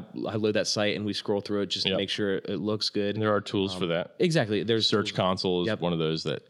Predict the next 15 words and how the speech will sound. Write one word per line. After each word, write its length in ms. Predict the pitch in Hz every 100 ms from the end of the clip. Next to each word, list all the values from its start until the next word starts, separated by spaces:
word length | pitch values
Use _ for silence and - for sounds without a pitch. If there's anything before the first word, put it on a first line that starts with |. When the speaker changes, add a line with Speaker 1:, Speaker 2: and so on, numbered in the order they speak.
| _
Speaker 2:
it'll 240 | 82 82 80
tell 200 | - 76
you 120 | 76
if 60 |
something's 320 | - 80 76 71
wrong 220 | 76 71
with 160 | 67
your, 120 | - 60 -
your 120 | -
Speaker 1:
Exactly. 480 | 98 98 87 80 76
Speaker 2:
if 160 | - -
it's 100 | -
not 140 | 71
mobile 260 | 76 76 76
friendly. 360 | - 67 69